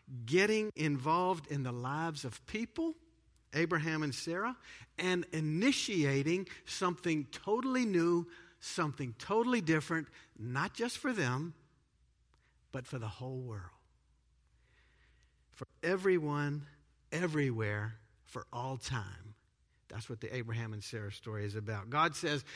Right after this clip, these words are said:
"I will bless you, and I will make you a blessing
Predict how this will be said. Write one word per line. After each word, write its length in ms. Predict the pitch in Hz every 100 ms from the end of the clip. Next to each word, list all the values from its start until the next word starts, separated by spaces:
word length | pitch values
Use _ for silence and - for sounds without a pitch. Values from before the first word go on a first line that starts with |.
| -
"I 140 | 135 147
will 160 | 143
bless 360 | 135 196 220 -
you, 300 | 226 226 220 - - - _ _ _ _
and 160 | 127 127
I 60 | 131
will 160 | 131
make 260 | 165 208 -
you 120 | 196
a 40 |
blessing 600 | 151 160 160 170 156 156